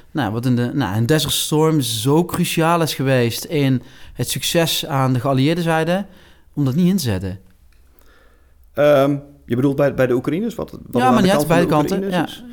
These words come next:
Speaker 1: ja,
Speaker 2: Nou ja,
Speaker 1: van
Speaker 2: kijk, aan de, aan de kant van de Oekraïners is het, is het de mix van, eh, van hun middelen, hè, dat, dat, dat luchtverdedigingssysteem en, en helemaal nu het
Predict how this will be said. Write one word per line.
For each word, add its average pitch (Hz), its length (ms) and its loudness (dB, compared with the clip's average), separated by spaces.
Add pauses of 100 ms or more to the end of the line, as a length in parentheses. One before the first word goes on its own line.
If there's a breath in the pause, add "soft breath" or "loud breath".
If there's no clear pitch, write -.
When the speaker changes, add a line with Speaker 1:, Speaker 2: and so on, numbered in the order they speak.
Speaker 1:
ja, 180 80 -12
Speaker 2:
Nou 180 80 0
ja, 151 60 4
Speaker 1:
van 147 100 2
Speaker 2:
kijk, 160 140 2
aan 151 60 2
de, 151 120 0
aan 135 120 -2
de 135 60 -2
kant 135 200 -2
van 120 100 -2
de 110 60 0
Oekraïners 135 460 -2
is 107 140 -4
het, 92 180 -6
is 104 120 -4
het 92 120 -6
de 92 80 -6
mix 151 320 -4
van, 78 400 -12 (120)
eh, 64 240 -18 (180)
van 95 180 -6
hun 87 120 -4
middelen, 151 460 -2
hè, 95 60 -6
dat, 90 220 -8
dat, - 220 -10
dat 82 140 -14
luchtverdedigingssysteem 87 1120 -8
en, 80 280 -12
en 80 160 -12 (100)
helemaal 85 600 -8
nu 87 180 -10
het 78 100 -14